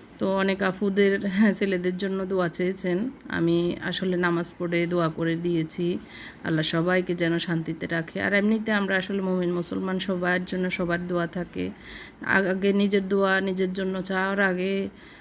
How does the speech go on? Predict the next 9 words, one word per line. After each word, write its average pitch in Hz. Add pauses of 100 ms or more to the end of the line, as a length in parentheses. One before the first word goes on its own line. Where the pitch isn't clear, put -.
(160)
মুমিন 196
মুসলমানদের 190 (260)
জন্য 185
দোয়া 180
চেয়ে 180
তারপর 180
নিজের 170
জন্য 170
চাই। 175